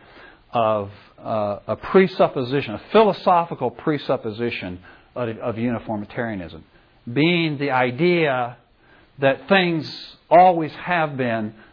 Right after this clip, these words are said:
the way they are now. And, and spe-, specifically, we're referring to the whole idea of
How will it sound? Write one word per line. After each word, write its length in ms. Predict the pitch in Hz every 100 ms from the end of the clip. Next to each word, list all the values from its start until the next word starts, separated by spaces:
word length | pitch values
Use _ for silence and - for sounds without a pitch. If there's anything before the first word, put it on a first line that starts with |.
| -
the 100 | 123
way 200 | 127 127
they 140 | 113
are 200 | 107 104
now. 420 | 107 123 104 73 - - - -
And, 300 | 139 127 123
and 160 | 139 127
spe-, 280 | - 160 -
specifically, 600 | - 165 - 202 170 147
we're 180 | 139 131
referring 540 | 127 127 - 147 131 123
to 160 | 139
the 160 | 120 123
whole 240 | 135 139
idea 440 | 131 120 120 120 120
of 160 | 117